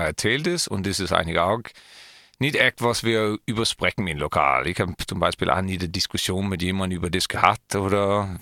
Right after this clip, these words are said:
Leute kommen rein und sie akzeptieren einfach, dass der rein vegan ist. Und da wird nicht zu viel Fragen gestellt über das. Sie, sie essen einfach, was sie bekommen und, und sind meistens sehr, sehr, sehr happy und froh. So, da kommen sicher sehr viel Omnivores und sie kommen auch zurück.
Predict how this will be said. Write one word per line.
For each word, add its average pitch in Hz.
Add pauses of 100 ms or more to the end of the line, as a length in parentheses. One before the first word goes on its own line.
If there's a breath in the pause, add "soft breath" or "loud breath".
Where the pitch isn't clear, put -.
Leute 98
kommen 82
rein 143
und 120
sie -
akzeptieren 92
einfach, 90
dass -
der 82
rein 85
vegan 87
ist. 131
Und 95
da 95
wird 95
nicht 104
zu 95
viel 90
Fragen 76
gestellt 78
über 73
das. 78
Sie, 101
sie 101
essen 90
einfach, 85
was 92
sie -
bekommen 139
und, 104 (520 loud breath)
und 117
sind 110
meistens 92
sehr, 87
sehr, 87
sehr 85
happy 95
und 90
froh. 82 (640 loud breath)
So, -
da 104
kommen 107
sicher 120
sehr 87
viel 80
Omnivores 101
und 92
sie -
kommen 82
auch 80
zurück. 117